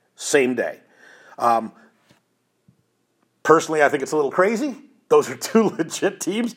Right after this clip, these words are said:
especially playing Jerome second. How they just are relentless. Um, Coach Beasley from H S C is a great coach.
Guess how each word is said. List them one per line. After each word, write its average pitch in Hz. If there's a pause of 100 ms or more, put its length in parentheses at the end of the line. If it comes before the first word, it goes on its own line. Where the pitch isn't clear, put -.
(220)
especially 196
playing 185
Jerome 156
second. 180 (600)
How 165
they 156
just 147
are 135
relentless. 139 (480)
Um, 135 (1120)
Coach 180
Beasley 190
from 165
H 160
S 156
C 190
is 160
a 127
great 151
coach. 208